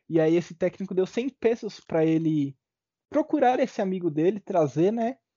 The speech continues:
E aí ele levou o Maradona, e o Maradona fez tudo que fez, e na volta do teste, Guilherme,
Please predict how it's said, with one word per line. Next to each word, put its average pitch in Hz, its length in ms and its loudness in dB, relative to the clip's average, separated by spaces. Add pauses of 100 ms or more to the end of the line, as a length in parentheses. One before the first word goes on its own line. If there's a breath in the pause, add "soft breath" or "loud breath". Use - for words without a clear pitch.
(300 soft breath)
E 208 120 4
aí 190 260 6
ele 202 160 4
levou 190 320 0
o - 20 -4
Maradona, 185 520 -2
e 220 40 -4
o - 20 -4
Maradona 165 520 -2
fez 160 300 -4
tudo 170 240 -4
que 160 160 -6
fez, 175 500 -2
e 175 400 0 (400 soft breath)
na 196 160 4
volta 240 420 4
do 277 120 -4
teste, 233 400 0
Guilherme, 131 500 -4